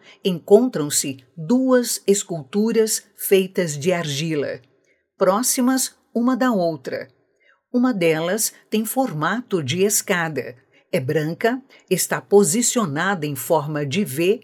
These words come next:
invertido e mede aproximadamente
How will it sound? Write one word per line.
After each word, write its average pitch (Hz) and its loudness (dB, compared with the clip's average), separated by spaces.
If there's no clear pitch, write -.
invertido 156 -2
e 233 2
mede 160 0
aproximadamente 156 -2